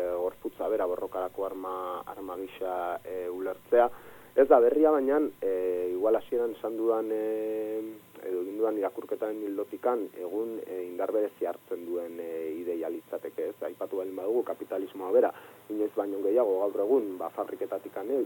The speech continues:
irten, e, lan, e, ohiko lan tradizionalitatik irten eta espaziora,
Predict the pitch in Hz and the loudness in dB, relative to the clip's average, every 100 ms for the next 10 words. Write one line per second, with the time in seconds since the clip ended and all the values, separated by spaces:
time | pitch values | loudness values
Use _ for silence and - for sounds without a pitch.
0 | - 135 - 90 87 80 82 87 92 101 | 0 -2 0 -6 -6 -10 -10 -8 -6 -4
1 | 92 90 92 95 92 90 87 98 - 92 | -6 -6 -8 -8 -6 -4 -4 -4 -2 -2
2 | 101 98 98 98 - 101 92 95 95 101 | -2 -4 -4 -4 -8 -8 -6 -4 -6 -4
3 | 95 95 - 117 - 90 - - - 98 | -6 -4 0 0 -2 -8 -8 -10 -8 -8
4 | 104 - | -2 0